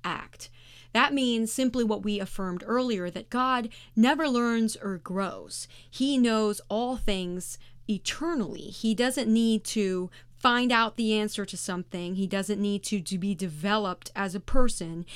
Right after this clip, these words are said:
He already has perfect and exhaustive and infinite knowledge. So, of course, the question that arises at this point is a very important one, and it's one that you've likely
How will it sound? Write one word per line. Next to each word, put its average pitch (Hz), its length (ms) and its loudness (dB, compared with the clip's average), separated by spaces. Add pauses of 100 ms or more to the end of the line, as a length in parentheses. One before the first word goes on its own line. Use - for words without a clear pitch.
(140)
He 233 240 -2
already 208 720 2
has 175 460 -6
perfect - 800 6 (240)
and 196 360 -2
exhaustive - 1160 -4 (300)
and 180 240 -6 (220)
infinite 233 760 -2 (380)
knowledge. 185 840 -6
So, 254 300 -2
of 233 200 -6
course, 339 340 -4
the - 200 -10
question 196 600 -4
that 180 180 -4
arises 190 560 -8
at - 180 -14
this 190 200 -8
point - 600 -2 (100)
is - 520 -6 (460)
a 202 100 -4
very 214 420 2
important 226 560 0
one, 170 400 -10
and 180 100 -6
it's 180 200 -12
one 185 320 -4
that 185 220 -8
you've 185 260 -8
likely 185 640 -10